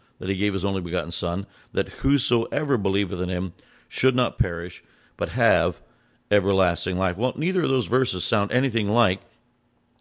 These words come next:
the fact that his atonement would be limited.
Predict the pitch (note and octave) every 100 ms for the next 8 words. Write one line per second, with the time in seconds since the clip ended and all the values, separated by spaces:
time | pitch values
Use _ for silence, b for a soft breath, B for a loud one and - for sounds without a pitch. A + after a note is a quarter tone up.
0 | - G2 - A#2+ A#2 A2+ F#2 G#2+ G#2 F#2
1 | - b b - - - B2+ A2 G#2+ G2
2 | G2 F2+ G2 F2 - b b b G2+ A2
3 | A2+ G2+ - E2 C#2+